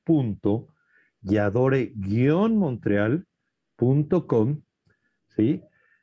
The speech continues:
Este, en direct, para que, para que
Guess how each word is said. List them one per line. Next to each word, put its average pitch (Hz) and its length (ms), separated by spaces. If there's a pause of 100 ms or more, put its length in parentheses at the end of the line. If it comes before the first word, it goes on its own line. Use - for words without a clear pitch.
(180)
Este, 95 640
en 165 280
direct, 135 420 (200)
para 190 600
que, 165 400 (480)
para 147 400
que 147 280